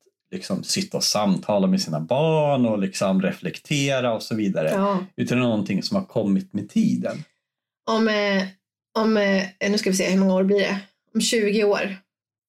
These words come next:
Speaker 2: då kommer våra barn sitta och, eh, så här, "Ja, de visste ju inte om det här med, eh, den här X-teorin." Den här
Speaker 1: Precis, i sin
Speaker 2: <laughs>
Speaker 1: podd.
Speaker 2: Så att de snackar om anknytningsteori,
Speaker 1: Ja.
Speaker 2: alltså.
Speaker 1: Gud, vad
Speaker 2: Hallå, det är bara fem procent av
Speaker 1: Precis.
Speaker 2: Ja.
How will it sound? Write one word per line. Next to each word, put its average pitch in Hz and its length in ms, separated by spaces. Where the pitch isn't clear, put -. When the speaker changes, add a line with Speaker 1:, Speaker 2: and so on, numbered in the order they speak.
Speaker 2:
då 202 80
kommer 202 200
våra 196 260
barn 190 320
sitta 180 320
och, - 260
eh, 160 100
så 190 120
här, 175 200
"Ja, 196 80
de 165 80
visste 220 200
ju 330 40
inte 185 120
om 262 180
det 339 80
här 175 180
med, 196 600
eh, 196 120
den 196 100
här 175 180
X-teorin." 190 1160
Den 226 120
här 214 100
Speaker 1:
Precis, 247 540
i 165 40
sin 185 280
Speaker 2:
<laughs> - 0
Speaker 1:
podd. 170 120
Speaker 2:
Så - 80
att - 100
de 226 80
snackar 185 340
om 233 80
anknytningsteori, 196 1160
Speaker 1:
Ja. 131 100
Speaker 2:
alltså. 180 520
Speaker 1:
Gud, 131 180
vad 107 360
Speaker 2:
Hallå, 208 180
det 214 80
är - 40
bara 190 140
fem 196 220
procent 226 420
av 202 260
Speaker 1:
Precis. 127 280
Speaker 2:
Ja. 120 100